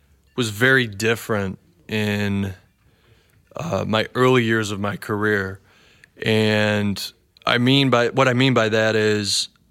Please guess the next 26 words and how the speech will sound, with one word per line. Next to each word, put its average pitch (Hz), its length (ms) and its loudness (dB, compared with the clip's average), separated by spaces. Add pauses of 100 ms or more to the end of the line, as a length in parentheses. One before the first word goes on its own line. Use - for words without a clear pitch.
(360)
I 120 100 0
had 135 120 4
a 127 40 2
very 139 240 4
different 127 400 -2
perspective 120 760 -2
on, 101 540 -2 (220)
uh, 104 600 -8 (1000)
building 151 280 6
a 147 60 4
business, 131 520 2
serving 135 340 0
a 117 60 0
customer, 117 500 -2
building 120 440 0
an 113 40 0
employee 110 340 0
base 107 200 0
that - 100 -10
really 113 160 -6
cared 110 340 -2
about 98 180 -4
what 98 140 -6
they 107 100 -8
were 104 80 -10
doing. 107 300 -2